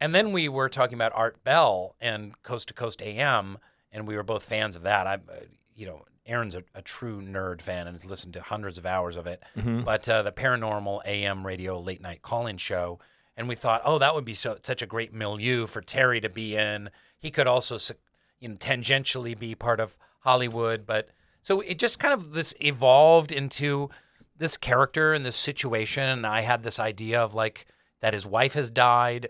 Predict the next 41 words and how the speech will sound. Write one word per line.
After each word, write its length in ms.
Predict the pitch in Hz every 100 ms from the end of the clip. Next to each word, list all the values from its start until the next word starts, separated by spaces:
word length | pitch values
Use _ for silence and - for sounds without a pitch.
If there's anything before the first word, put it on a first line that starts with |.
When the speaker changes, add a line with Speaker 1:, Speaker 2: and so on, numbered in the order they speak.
| _
Speaker 1:
but 140 | 113
on 160 | 104 104
his 200 | 101 98
first, 520 | - 120 117 - - _ _ _ _ _ -
on 80 | 107
his 140 | 101
return 420 | 107 - 120 107
back 380 | 98 110 107 - -
to 100 | 117
the 100 | 98
radio, 720 | 98 104 107 113 110 113 110 _ _ _ _ _ _
the 80 | 113
voice 380 | 87 101 110 -
of 60 | 98
his 120 | 87
dead 260 | 110 104
wife 380 | 98 98 98 -
calls 340 | - 101 98 92
into 320 | 101 107 98
his 220 | 95 95
paranormal 720 | - 107 104 98 101 101 98 - _ _ _
call-in 420 | - 104 104 107
show, 460 | 110 - 113 113 113
and 140 | 110 110
Speaker 2:
Mm-hmm. 180 | 110 113 -
Speaker 1:
what, 220 | 160 160 - 165
you 100 | 135
know, 100 | 120
what 300 | 117 143 -
kind 180 | - 135
of 140 | 117 - _ _ _ _ -
trail 400 | - 143 127 123
of 120 | 110
dominoes 640 | 110 107 113 113 117 120 120
would 180 | 110
that, 260 | 113 110 - _ _
you 100 | 123
know, 100 | 113
set 300 | 107 - 127
into 180 | 120 120
motion, 640 | 113 110 113 - 127 123